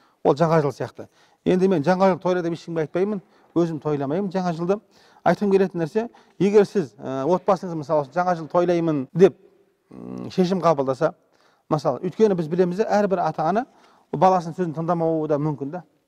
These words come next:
Шамаңыз келмеуі мүмкін. Сол үшін сіз бұл жерде не қыласыз? Қойдан кешірім сұрайсыз. «Алла баршамызға хидаят бер», — деп не қыласыз? Ә, ешқандай, ә, жаман іс-әрекетке бармайсыз. Біліңіздер де,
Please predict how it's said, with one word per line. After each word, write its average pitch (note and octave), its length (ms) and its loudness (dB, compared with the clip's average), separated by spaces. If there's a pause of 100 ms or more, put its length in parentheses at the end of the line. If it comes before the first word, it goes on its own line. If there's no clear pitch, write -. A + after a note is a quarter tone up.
(360)
Шамаңыз D3+ 380 0
келмеуі C3+ 300 -2
мүмкін. A2+ 260 -8
Сол F#3+ 180 4
үшін E3+ 140 -4
сіз D#3+ 140 -8
бұл D#3+ 80 -2
жерде D3+ 200 -2
не C#3+ 140 0
қыласыз? F#3+ 260 -4 (600)
Қойдан D#3 280 -2
кешірім D3 320 -8
сұрайсыз. C#3+ 220 -6
«Алла E3 180 0
баршамызға D3 560 -4
хидаят A#2+ 320 -8
бер», — A#2+ 140 -6
деп F#3+ 240 -2
не C3 80 -6
қыласыз? B2 380 -10 (580)
Ә, B2 120 -2
ешқандай, E3+ 540 0 (320)
ә, B2 160 -6
жаман D#3+ 320 0
іс-әрекетке C3 400 -16
бармайсыз. - 520 -20 (640)
Біліңіздер D#3 420 2
де, G3+ 140 -6